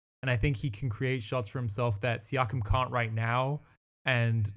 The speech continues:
they're the types of shot that he's going to need to be able to create for himself for him to reach his peak. And defensively, I, I think Tatum is already, what, do we wanna say he's a top five defend-, top five, ten defender in the league,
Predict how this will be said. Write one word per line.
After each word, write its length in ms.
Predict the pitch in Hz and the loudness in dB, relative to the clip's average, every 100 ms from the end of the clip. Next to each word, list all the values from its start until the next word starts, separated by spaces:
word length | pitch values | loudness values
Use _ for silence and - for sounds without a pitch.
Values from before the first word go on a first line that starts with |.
| - | -4
they're 100 | 131 | -2
the 80 | 120 | 0
types 300 | 139 127 107 | 2 0 0
of 60 | |
shot 180 | 104 120 | -4 -2
that 100 | 117 | 2
he's 140 | 117 | 2
going 280 | 104 113 123 | 4 4 4
to 140 | 104 110 | 2 2
need 240 | 110 120 | 2 2
to 80 | 123 | 0
be 100 | 123 | 0
able 140 | 123 | 0
to 80 | - | -2
create 260 | - 131 127 | -4 -4 -4
for 120 | 135 | -4
himself 420 | 107 135 131 101 | -4 -2 -4 -2
for 80 | 123 | 0
him 140 | 117 | 0
to 100 | 101 | 2
reach 260 | 104 113 104 | 2 0 -2
his 120 | 120 | -6
peak. 420 | - 143 175 - - _ - - | 2 2 2 -10 -20 _ -20 -2
And 140 | 139 139 | 2 2
defensively, 680 | 113 156 175 147 120 120 | 4 4 4 2 4 4
I, 220 | 117 120 117 | 4 4 2
I 80 | 135 | 0
think 240 | 110 117 | 2 2
Tatum 500 | 101 131 127 120 113 101 - _ _ _ | 2 2 4 2 2 -2 -12 _ _ _
is 140 | - 117 | 0 2
already, 400 | 127 120 110 107 101 - | 6 6 6 6 4 -2
what, 340 | 131 120 101 | 0 2 2
do 80 | 101 | 2
we 80 | 117 | 2
wanna 160 | 120 117 | 2 2
say 160 | 123 | 4
he's 140 | 120 113 | 2 4
a 40 | |
top 240 | 101 117 | 4 6
five 460 | 98 - 104 120 117 | 4 4 4 2 2
defend-, 480 | 113 101 117 135 123 - - | 0 2 0 -2 -8 -14 -2
top 200 | 139 110 | -2 2
five, 360 | 135 123 104 101 | 2 4 0 -2
ten 240 | 131 127 | 0 0
defender 340 | 107 123 131 | 0 0 0
in 80 | 123 | 2
the 60 | 113 | 4
league, 420 | 113 123 135 | 4 2 0